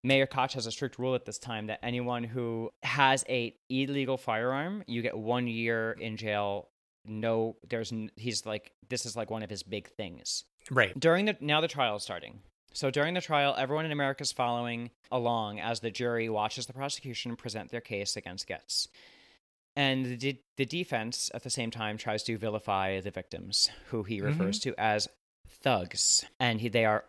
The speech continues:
Speaker 1: often referred to as thugs
Speaker 2: This is
Speaker 1: throughout the entire thing.
Speaker 2: It's so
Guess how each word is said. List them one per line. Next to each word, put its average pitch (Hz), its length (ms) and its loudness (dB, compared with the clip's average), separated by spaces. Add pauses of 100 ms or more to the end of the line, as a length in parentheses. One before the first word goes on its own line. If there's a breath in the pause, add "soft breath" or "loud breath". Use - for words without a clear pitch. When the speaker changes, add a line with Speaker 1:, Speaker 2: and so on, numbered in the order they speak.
Speaker 1:
often 98 520 0
referred 98 380 -2
to - 200 -4
as - 180 -8
thugs - 480 -2
Speaker 2:
This 139 100 4
is 110 60 2
Speaker 1:
throughout 92 240 2 (380)
the 104 220 -4
entire 101 360 -2
thing. - 300 -8
Speaker 2:
It's - 200 2
so 135 540 2